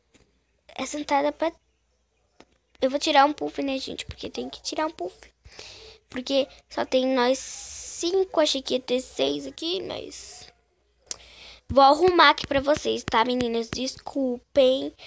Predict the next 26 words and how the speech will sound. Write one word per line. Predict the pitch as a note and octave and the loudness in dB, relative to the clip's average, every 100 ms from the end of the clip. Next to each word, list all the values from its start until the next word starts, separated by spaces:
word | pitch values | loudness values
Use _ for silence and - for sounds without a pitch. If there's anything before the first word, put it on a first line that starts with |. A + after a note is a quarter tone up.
| - - - - | -20 -20 -12 0
por | C4 | 2
eu | B3 | 2
ter | C4 | 0
feito | C4 C#4 C#4 C#4 | 0 -2 -2 -2
isso, | C#4+ C4+ - - C#4+ | -2 0 0 -2 -4
tá? | - B3 A#3 C#4 - - - - | -2 2 2 0 -4 -20 -16 -6
Mil | C4+ C#4 D4 D4 C#4+ - | 0 2 2 2 -2 -4
perdões. | - D4 D4+ C#4 B3 A#3+ A3+ G#3+ G#3+ - - - - - - | 4 4 4 0 -2 0 2 0 -4 -6 -6 -6 -8 -10 -10
Mil | B3 A#3+ | -8 -8
perdões | - A#3 B3 | -8 -8 -6
mesmo. | A#3+ A3+ G#3 - - - - - | -6 -6 -8 -12 -20 -20 -20 -18
Gente, | - B3 C4 C4 B3+ | -10 -2 0 0 -2
eu | |
sei | C4 C4+ | -2 0
que | - | 2
esse | D4 | 2
vídeo | B3 B3 | 0 -4
vai | A#3+ | -4
ficar | B3+ | -2
mais | B3 A#3+ C#4 | 2 2 2
longo | B3+ B3 | 0 0
lá | B3 A3+ | 0 0
do | A#3 A3+ | -2 -6
que | - | -4
o... | A3 A3 G#3+ A3 G#3+ - _ _ _ _ _ - - - _ _ _ _ _ - | -2 -2 -4 -6 -8 -12 _ _ _ _ _ -14 -14 -14 _ _ _ _ _ -12
Né? | A3+ G#3 A3 | -6 -6 -6